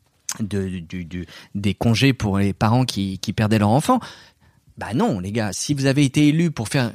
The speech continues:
la politique autrement, là, pour le coup, vous êtes en faute. Donc, euh, euh, c'est là-dessus que je pense que il faudrait quand même, et je pense qu'ils vont se prendre une bonne claque au municipal, qu'ils se rendent compte que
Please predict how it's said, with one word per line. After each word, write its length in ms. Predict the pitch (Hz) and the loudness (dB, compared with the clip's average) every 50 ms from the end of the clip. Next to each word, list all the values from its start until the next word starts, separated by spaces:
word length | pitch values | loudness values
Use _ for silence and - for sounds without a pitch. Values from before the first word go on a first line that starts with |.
| - | -4
la 80 | 120 117 | -4 -4
politique 400 | - - 123 120 110 - 123 - | -2 -2 -2 -2 -2 -2 -4 -4
autrement, 420 | 117 107 - - 123 139 180 196 | -4 -4 -2 -2 -2 0 0 0
là, 460 | 147 127 117 127 156 180 190 180 - - - - - - | 2 4 4 6 6 4 2 2 -2 -8 -16 -18 -12 -6
pour 100 | - 123 | -4 -2
le 80 | 117 113 | -2 -2
coup, 160 | - - 135 | -2 -4 -2
vous 140 | 123 110 104 | 0 0 0
êtes 120 | 107 - | 0 0
en 80 | 110 101 | -2 -4
faute. 280 | - - 92 82 - - - - - - - - | -2 -4 -6 -6 -6 -12 -16 -16 -14 -6 0 2
Donc, 240 | 143 156 143 - | 2 2 4 4
euh, 80 | 170 160 - - - - - - | 2 2 2 -2 -10 -16 -12 -8
euh, 240 | - 131 143 143 135 135 | -4 -2 -2 -2 -2 -4
c'est 580 | 131 - - - - - - - - - 160 165 | -6 -6 -6 -8 -8 -8 -8 -6 -4 0 0 2
là-dessus 260 | 175 165 - 226 214 | 2 0 0 0 0
que 60 | 180 | 0
je 60 | 170 | 0
pense 300 | - - 202 214 - - | 0 0 0 -2 -2 0
que 340 | - 165 160 165 160 139 - - | 2 2 4 4 2 0 -2 -6
il 360 | - - 147 160 - 170 156 131 | -12 -16 -14 -12 -12 -10 -8 -2
faudrait 380 | - 160 151 147 135 175 214 - _ _ _ _ _ - | 0 2 4 4 4 2 2 0 _ _ _ _ _ -2
quand 140 | - 156 147 | 2 2 4
même, 300 | 147 147 160 196 202 - - | 4 4 2 2 0 -2 0
et 100 | - 123 | 2 2
je 100 | 104 127 | 2 2
pense 200 | 113 156 151 - | 2 2 0 0
qu'ils 120 | - 131 | 2 2
vont 80 | 123 117 | 2 2
se 80 | - | 0
prendre 180 | - 139 127 117 | 0 0 2 4
une 100 | 110 101 | 2 2
bonne 320 | 101 101 104 117 113 113 107 _ - | 0 0 2 2 4 2 2 _ -2
claque 380 | - 135 135 127 123 - - - - - | 0 2 2 2 2 -2 -6 -10 -10 -10
au 380 | - 117 107 101 98 98 98 101 | -8 -6 -4 -2 -2 -2 -2 0
municipal, 640 | 104 101 95 95 92 - - 95 - 139 185 202 226 - - - - - _ - | 0 0 0 0 -2 -4 -2 0 2 4 4 2 0 -4 -12 -20 -20 -20 _ -8
qu'ils 100 | - 120 | -6 -6
se 80 | - - | -4 0
rendent 220 | - 120 120 113 | 0 2 2 2
compte 320 | - - 156 185 185 170 - | 2 2 2 2 2 0 -2
que 340 | - - 131 135 135 135 | 0 2 4 4 4 2